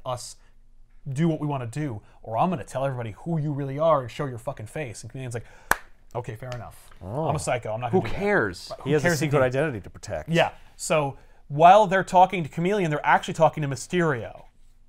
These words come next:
Speaker 1: Spider-Man's like, "Listen up.
Speaker 2: Right.
Speaker 1: Mysterio, I got a, I got an elevator pitch for you. You're gonna love it."
Speaker 3: It's the role of a lifetime.
Speaker 1: It's the role of a lifetime. Spider-Man Mysterio.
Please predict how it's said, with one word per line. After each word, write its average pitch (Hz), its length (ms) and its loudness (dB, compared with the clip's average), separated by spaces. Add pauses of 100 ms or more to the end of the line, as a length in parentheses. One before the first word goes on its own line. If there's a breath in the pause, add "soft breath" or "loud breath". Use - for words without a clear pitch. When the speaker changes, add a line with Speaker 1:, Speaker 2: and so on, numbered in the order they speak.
(220)
Speaker 1:
Spider-Man's 151 360 2
like, 117 140 -6
"Listen 165 480 2
up. 131 260 4 (200)
Speaker 2:
Right. 87 300 -2
Speaker 1:
Mysterio, 196 500 2
I 165 80 4
got 147 300 6
a, - 80 -4
I 190 60 2
got 185 100 6
an 185 100 0
elevator 170 380 6
pitch - 200 -10
for 113 220 -10
you. 90 60 -14
You're 131 140 -4
gonna 151 180 2
love 143 320 2
it." 90 140 -16 (280)
Speaker 3:
It's 180 180 2
the 156 160 6
role 202 440 10
of 196 80 8
a 214 60 10
lifetime. 170 320 8
Speaker 1:
It's 151 120 -10
the 175 100 8
role 208 240 12
of 240 60 12
a 254 40 4
lifetime. 170 480 8 (160)
Spider-Man 214 520 4
Mysterio. 185 720 0